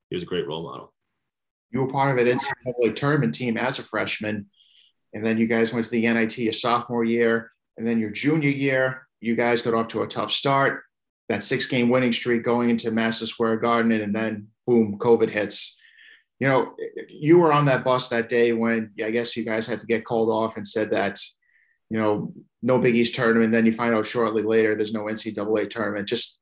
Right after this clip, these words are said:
Speaker 2: Andrew, how much was tough to watch, to feel that way, but also for the seniors on the team at that time, knowing that,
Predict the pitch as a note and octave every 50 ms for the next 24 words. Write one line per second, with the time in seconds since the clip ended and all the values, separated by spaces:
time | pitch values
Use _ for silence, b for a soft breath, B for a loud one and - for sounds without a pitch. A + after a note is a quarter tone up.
0 | _ _ _ C3+ D3 D3 C#3+ C#3 - E3 F3+ F3+ E3 E3 D#3 D#3 D3+ C#3 C3+ -
1 | - - - - D3+ C#3+ C#3+ D3 D3 - - - - C#3 A#2+ A2+ B2+ C3 C3 C3
2 | C3 - - - A2 G2+ - - A#2 - - - - - A3 A#3+ G#3 F3 D3 B2
3 | A#2 B2+ B2+ B2+ A#2+ B2+ C3 C3+ C#3+ C#3+ - C3+ C3 B2+ - C3 B2+ A#2 A#2 A2+
4 | - - D#3 D#3 D#3 D3 C3+ A2+ B2 A#2 A2+ A2 - - - D3 D3 C#3+ A#2+ A2+
5 | A2 A2 A2 - B2 A#2 A#2 A#2 A#2 A#2 A#2+ A#2+ A#2 A#2 A2+ A#2 A#2 A#2